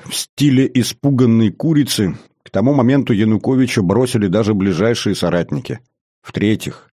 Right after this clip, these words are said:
сопротивление перевороту сосредоточилось исключительно на юго-востоке Украины и вылилось в форму воскресных митингов и демонстраций, иногда сопровождающихся захватами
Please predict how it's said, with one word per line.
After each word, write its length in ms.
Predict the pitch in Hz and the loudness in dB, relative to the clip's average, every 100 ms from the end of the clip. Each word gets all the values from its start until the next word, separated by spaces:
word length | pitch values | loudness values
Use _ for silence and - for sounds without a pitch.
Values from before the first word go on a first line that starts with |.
| _ _ _ | _ _ _
сопротивление 880 | - 98 101 98 107 101 123 123 113 | -6 -2 -2 0 2 2 4 4 2
перевороту 960 | - 98 95 90 92 113 139 123 147 - _ - | 0 0 2 2 0 2 0 -2 -10 -10 _ -14
сосредоточилось 1200 | - - 87 165 92 127 120 110 110 - - _ _ - | -10 -4 -2 -2 0 -2 0 0 0 -2 -10 _ _ -14
исключительно 640 | - 104 - 165 127 120 | -6 -4 -2 -2 0 2
на 100 | 113 | 2
юго-востоке 800 | 110 113 107 104 101 - 127 123 | 2 2 2 0 -2 0 -2 0
Украины 640 | 87 - - 87 117 101 - _ _ - | -4 -2 -2 0 0 -2 -4 _ _ -4
и 80 | 95 | 0
вылилось 480 | 92 160 151 139 120 | 2 2 4 2 0
в 80 | - | -8
форму 420 | - 151 151 139 | -4 0 2 2
воскресных 720 | 127 - 135 143 - 107 - | 0 0 0 0 0 -2 0
митингов 540 | 110 131 123 110 - | 0 2 2 2 0
и 40 | 95 | 0
демонстраций, 800 | 101 101 - 110 127 - 95 - _ _ _ | 2 2 0 0 0 -2 -6 -8 _ _ _
иногда 360 | - 131 156 170 | -2 0 2 2
сопровождающихся 1080 | 147 123 113 113 110 135 120 120 - 113 98 - - | 0 0 2 2 2 2 2 0 -2 -2 -4 -10 -12
захватами 760 | 73 90 - 110 120 110 98 | -4 -2 0 0 0 0 0